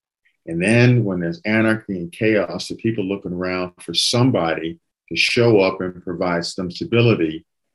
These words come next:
hence Napoleon, French Revolution. Napoleon says, "Well, I can end this tomorrow." So then they give Napoleon all the power. Then Napoleon becomes king. And then over time, Napoleon becomes full of himself.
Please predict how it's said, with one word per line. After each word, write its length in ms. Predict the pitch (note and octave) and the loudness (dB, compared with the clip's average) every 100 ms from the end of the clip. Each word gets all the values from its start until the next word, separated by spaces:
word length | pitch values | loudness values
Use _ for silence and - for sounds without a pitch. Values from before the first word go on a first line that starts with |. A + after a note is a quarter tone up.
| _ _ _ _ _ _ _ _ | _ _ _ _ _ _ _ _
hence 360 | - F#2 F#2+ - | -6 -4 -4 -6
Napoleon, 680 | F#2 F2+ A2+ G#2+ G#2+ F#2 G2+ | -8 -2 4 4 4 0 -2
French 320 | - G2 G2 | -2 -2 0
Revolution. 800 | G2+ G2+ G#2 A#2+ B2 - E2+ F#2 - _ _ _ | 0 0 2 4 4 2 -2 -4 -10 _ _ _
Napoleon 480 | - - A#2+ D3+ A2+ | -12 -2 0 2 0
says, 280 | - F#2+ E2+ | -2 -6 -6
"Well, 180 | E2 F#2+ | -4 -4
I 80 | |
can 200 | C3 F#2+ | -2 -4
end 240 | - E2 F#2 | -6 -6 -4
this 160 | F#2+ | -6
tomorrow." 560 | - B2+ D3 E3+ G#2+ - - | -8 -6 -4 -4 -6 -10 -14
So 240 | - F#2 | -6 -4
then 160 | F#2 F2+ | -2 -2
they 140 | G2+ | -2
give 220 | G2+ G2+ | 0 0
Napoleon 600 | F#2 E2+ - E3 G3 G#2 | 0 -6 -6 -2 0 0
all 180 | F2+ E2 | -2 -4
the 80 | E2+ | -6
power. 480 | - D#2 D2+ F#2 A#2+ _ _ - | -10 -8 -8 -8 -14 _ _ -10
Then 140 | F#2 | -6
Napoleon 600 | F2 - - C#3+ C3 G#2 | -6 -6 0 2 2 0
becomes 460 | F2 F2 F2 E2 - | -2 -6 -6 -8 -10
king. 420 | - E2+ D#2+ D2 _ _ _ _ _ _ _ _ _ - | -12 -12 -12 -16 _ _ _ _ _ _ _ _ _ -8
And 100 | F2 | -6
then 120 | E2+ | -2
over 260 | F2+ F#2+ | 0 2
time, 420 | G#2 A2 G2+ G#2 G2+ | 2 0 0 0 0
Napoleon 460 | F#2 A2 G2+ G#2 | 0 2 2 2
becomes 400 | G2+ F#2 G2+ F#2+ | -2 -4 -4 -4
full 200 | - G#2+ | -2 -2
of 100 | G#2+ | 0
himself. 640 | B2 B2+ - G2 F2+ G2+ | 0 -2 2 4 4 2